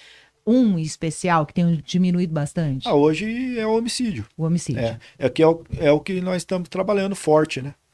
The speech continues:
Speaker 2: Que é um indicador que, que daí que é crime contra a vida, né?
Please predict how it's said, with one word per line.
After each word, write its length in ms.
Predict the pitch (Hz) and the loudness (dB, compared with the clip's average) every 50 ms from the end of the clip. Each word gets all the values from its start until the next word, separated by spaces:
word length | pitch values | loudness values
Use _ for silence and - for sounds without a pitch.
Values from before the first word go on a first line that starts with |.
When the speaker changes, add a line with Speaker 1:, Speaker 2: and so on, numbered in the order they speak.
| _ _ _ _ _ _ _ - | _ _ _ _ _ _ _ -8
Speaker 2:
Que 60 | - | -6
é 60 | 127 | -4
um 40 | 127 | -4
indicador 600 | 127 120 123 - 156 143 117 131 131 139 147 147 | -4 -4 -2 0 0 0 0 0 -2 -2 -4 -6
que, 180 | - - 202 | -8 -10 -12
que 100 | 196 - | -12 -8
daí 240 | - 277 311 302 285 | -6 -4 -4 -4 -4
que 140 | 269 - - | -6 -6 -6
é 100 | 247 226 | -6 -6
crime 280 | 220 - 226 226 214 208 | -4 -2 -2 -2 -2 -2
contra 320 | 208 208 202 196 208 214 | -4 -6 -4 -2 0 0
a 40 | 202 | 0
vida, 300 | 135 139 151 139 131 131 | 0 0 -4 -2 -2 -4
né? 180 | 127 135 139 | -4 -4 -8